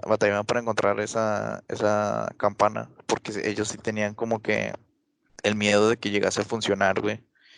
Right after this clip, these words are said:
y que Hitler pudiese viajar. Entonces mandaron un misil y ya, eh, cuando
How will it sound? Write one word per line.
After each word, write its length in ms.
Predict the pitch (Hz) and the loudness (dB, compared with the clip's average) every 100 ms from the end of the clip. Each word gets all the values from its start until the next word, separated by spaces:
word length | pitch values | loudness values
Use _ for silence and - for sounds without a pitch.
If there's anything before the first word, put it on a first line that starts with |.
| - _ | -20 _
y 100 | - | -6
que 140 | 104 101 - | -4 -6 -4
Hitler 340 | 107 104 113 | -4 -2 -2
pudiese 440 | - 110 98 - | 2 2 4 0
viajar. 360 | 110 - 117 113 - - - - - | 0 -8 -10 -12 -14 -20 -20 -20 -16
Entonces 420 | 104 101 - 107 | -12 -10 -8 -8
mandaron 420 | 107 104 107 123 | -6 -4 -2 -2
un 140 | 135 135 | -4 -6
misil 480 | 139 - 135 143 - _ - - - - _ _ - | -6 -4 -2 -4 -8 _ -20 -20 -18 -18 _ _ -2
y 160 | 117 | 2
ya, 320 | 110 107 104 - _ - _ - | 4 4 2 -2 _ -20 _ -2
eh, 360 | 117 113 107 | 2 2 0
cuando 640 | 101 117 113 107 104 101 | 0 0 4 4 4 2